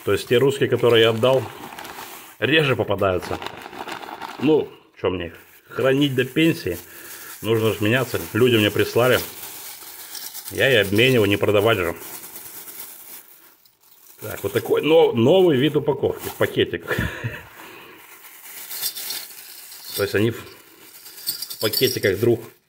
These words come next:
до друга дотрагиваются, царапаются, наверное. Сейчас проверим. Вот это вот меня интересовало в коллекцию. Ну, вроде нормально. Еще одна где-то Татра была. Где же он? Только что же ее видел.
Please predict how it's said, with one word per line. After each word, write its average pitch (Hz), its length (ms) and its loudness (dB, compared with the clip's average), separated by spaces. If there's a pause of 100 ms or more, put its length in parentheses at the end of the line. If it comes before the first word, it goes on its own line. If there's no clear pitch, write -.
(500)
до 117 180 -4
друга 113 500 2
дотрагиваются, 101 840 0 (760)
царапаются, 107 680 -2 (140)
наверное. 92 580 0
Сейчас - 160 -8
проверим. 104 480 -6 (420)
Вот - 140 -10
это 95 160 2
вот 90 140 -2
меня 90 100 -4
интересовало 95 560 -4
в - 80 -12
коллекцию. 101 560 0 (800)
Ну, 117 160 -4
вроде 143 280 0
нормально. 123 420 -2
Еще 101 320 -2
одна 101 200 -2
где-то 95 180 -6
Татра 123 400 -6
была. 131 360 -4 (2250)
Где 98 280 -10
же 85 80 -14
он? 85 100 -16
Только 92 160 -12
что - 140 -14
же 92 100 -6
ее 95 100 -2
видел. 87 280 -8